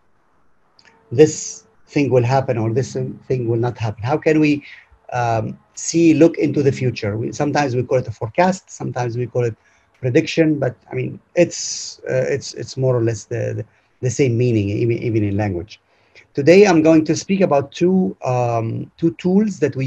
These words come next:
use for prediction. One of them is, um, uh, we call it the anova, which is analysis of the variance. So usually we, we use the term anova in, in, in statistics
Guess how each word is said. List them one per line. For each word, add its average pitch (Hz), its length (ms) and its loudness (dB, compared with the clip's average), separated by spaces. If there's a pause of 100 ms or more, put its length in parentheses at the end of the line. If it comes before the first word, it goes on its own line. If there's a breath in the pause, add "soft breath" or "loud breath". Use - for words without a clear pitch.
(120)
use 156 180 2
for 135 80 -2 (100)
prediction. 151 460 -2 (1300)
One 180 140 6
of 147 120 -2
them 180 120 8 (220)
is, 151 100 6 (580 loud breath)
um, 131 240 4 (600)
uh, 127 220 2
we 135 80 2
call 151 160 2
it 156 80 0
the 131 140 2
anova, 151 300 6 (120)
which - 120 -2
is 147 120 2 (240)
analysis 139 340 -2
of 127 160 0
the 113 60 -2 (100)
variance. 151 320 0 (280)
So 113 60 -4 (680 soft breath)
usually 131 300 2
we, 127 60 -4 (100)
we 123 60 0 (100)
use 120 140 -2
the 127 100 -2
term 120 120 2 (120)
anova 120 320 0 (140)
in, 107 80 -2 (220)
in, 107 80 -2 (580 soft breath)
in 127 180 -2
statistics 151 500 -4